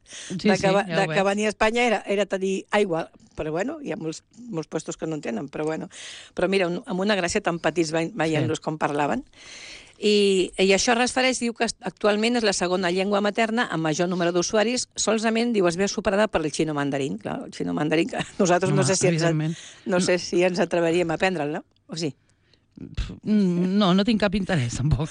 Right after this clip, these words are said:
Speaker 2: <laughs> Sí, bueno, nosaltres no hem d'anar a la Xina, no?
Speaker 1: A més que ha de ser molt difícil.
Speaker 2: Jo crec que sí, per,
Speaker 1: No.
Speaker 2: i escriure'l, igual que el japonès.
Speaker 1: Ui, ui, ui, no, no.
Speaker 2: Diu que la gran majoria d'hispanoparlantes, quat-, quatre-cents setanta-set coma sis milions, són hablantes natius,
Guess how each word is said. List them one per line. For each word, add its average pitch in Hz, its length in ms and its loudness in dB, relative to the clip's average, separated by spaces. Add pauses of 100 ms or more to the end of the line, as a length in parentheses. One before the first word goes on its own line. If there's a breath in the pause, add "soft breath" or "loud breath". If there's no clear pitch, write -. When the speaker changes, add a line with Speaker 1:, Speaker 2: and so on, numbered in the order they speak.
Speaker 2:
<laughs> - 100 -16
Sí, - 320 -2
bueno, - 400 -2 (320 loud breath)
nosaltres 214 320 2
no 208 80 4
hem 196 100 0
d'anar 170 220 0
a 160 60 2
la 156 40 0
Xina, 165 300 0
no? 185 100 -6 (140)
Speaker 1:
A 180 80 4
més 214 160 2
que 214 80 4
ha - 20 4
de 170 80 0
ser 180 80 -2
molt 165 160 2
difícil. 131 400 -2 (220)
Speaker 2:
Jo 185 160 2
crec 160 160 -4
que 147 100 2
sí, 170 140 0
per, 160 160 2
Speaker 1:
No. 147 80 -2
Speaker 2:
i 180 100 6
escriure'l, 196 460 2
igual 156 180 0
que 170 80 -4
el 156 60 -2
japonès. 160 420 -2
Speaker 1:
Ui, 175 300 4
ui, 139 240 0
ui, 131 160 -2
no, 123 160 0
no. - 100 -2
Speaker 2:
Diu 240 140 4
que 233 100 2
la 202 140 2
gran 233 160 2
majoria 214 420 2
d'hispanoparlantes, 185 1120 -2
quat-, 165 320 0
quatre-cents 180 480 -2
setanta-set 196 580 0
coma 202 300 2
sis 208 260 2
milions, 180 520 2 (100)
són - 320 0
hablantes 233 500 0
natius, 170 540 -2